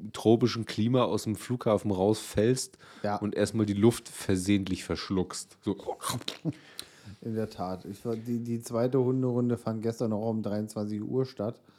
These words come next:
Speaker 2: Und das war ja da immer noch zum Löcher in der Luft schneiden. Das Einzige,
Speaker 1: Ja.
Speaker 2: was dann für den Hund erträglicher war, ist, dass der Boden nicht mehr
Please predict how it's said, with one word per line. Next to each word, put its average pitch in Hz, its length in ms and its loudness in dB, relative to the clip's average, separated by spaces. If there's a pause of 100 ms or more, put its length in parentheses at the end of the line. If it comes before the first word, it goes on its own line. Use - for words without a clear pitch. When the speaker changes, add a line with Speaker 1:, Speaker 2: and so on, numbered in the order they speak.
(400)
Speaker 2:
Und 117 100 -6
das 117 180 0
war 110 140 4
ja 117 100 6
da 117 140 4
immer 135 240 4
noch 110 220 0
zum 104 200 -2
Löcher 101 320 -2
in 101 120 -2
der 101 80 -2
Luft 98 260 -6
schneiden. 98 400 -4
Das 98 140 -6
Einzige, 107 400 -4
Speaker 1:
Ja. 98 80 6
Speaker 2:
was 98 100 0
dann 104 220 -2
für - 140 -6
den 107 60 -4
Hund 143 140 0
erträglicher 120 540 -2
war, 113 100 2
ist, 107 80 -8
dass 110 140 -6
der 107 100 0
Boden 127 320 2
nicht 104 220 -2
mehr 95 180 -2